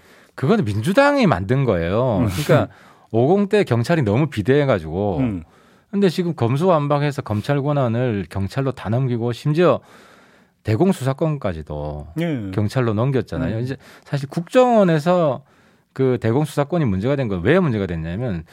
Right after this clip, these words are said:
Speaker 1: 수사권과 정보, 국내 정보를 같이 가지고 있을 때가 문제거든요.
Speaker 2: 음.
Speaker 1: 근데 지금은 국내 정보도 경찰, 대공수사도 경찰. 그러니까 국정원에서 문제가 발생했던 그 원인이
Speaker 2: 음.
Speaker 1: 수-,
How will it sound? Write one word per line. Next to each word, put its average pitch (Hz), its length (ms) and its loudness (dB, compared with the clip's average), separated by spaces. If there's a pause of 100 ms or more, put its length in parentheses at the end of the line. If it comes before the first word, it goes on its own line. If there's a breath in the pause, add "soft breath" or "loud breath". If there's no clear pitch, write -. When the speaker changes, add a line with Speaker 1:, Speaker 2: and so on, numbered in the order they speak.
Speaker 1:
수사권과 208 640 0
정보, 151 380 0 (140)
국내 202 340 4
정보를 131 340 0
같이 - 300 -6
가지고 220 240 2
있을 90 220 -6
때가 73 260 -8
문제거든요. 71 560 -10
Speaker 2:
음. 110 300 -8 (640 soft breath)
Speaker 1:
근데 180 140 -2
지금은 196 500 2 (380 soft breath)
국내 190 300 6
정보도 156 440 4
경찰, - 500 -8 (1040 soft breath)
대공수사도 165 600 2
경찰. 85 460 -4 (360 soft breath)
그러니까 - 180 -2
국정원에서 214 920 4
문제가 135 360 4
발생했던 147 520 0
그 147 180 0
원인이 135 560 2
Speaker 2:
음. 107 200 -6 (840 loud breath)
Speaker 1:
수-, - 400 -14